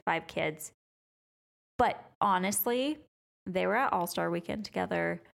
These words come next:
They seem great. They seem happy. They're cute. They're both attractive people. I don't know.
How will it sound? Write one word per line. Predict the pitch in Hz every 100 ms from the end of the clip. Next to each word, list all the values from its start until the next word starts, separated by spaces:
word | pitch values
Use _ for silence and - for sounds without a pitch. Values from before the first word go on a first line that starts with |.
| _ _ _ _ _ _ _
They | 269
seem | 269 403
great. | 415 440 415 -
They | 269
seem | 262 339
happy. | 330 330 330 277 262 - - _ _
They're | 254 254
cute. | - 277 269 254 - _ _ _
They're | 226 220
both | 202 214 208 - _ _ _
attractive | 202 - 190 214 196 196 190 -
people. | - 190 190 185 180 - _ _ _ _ _
I | 202
don't | 202
know. | 226 233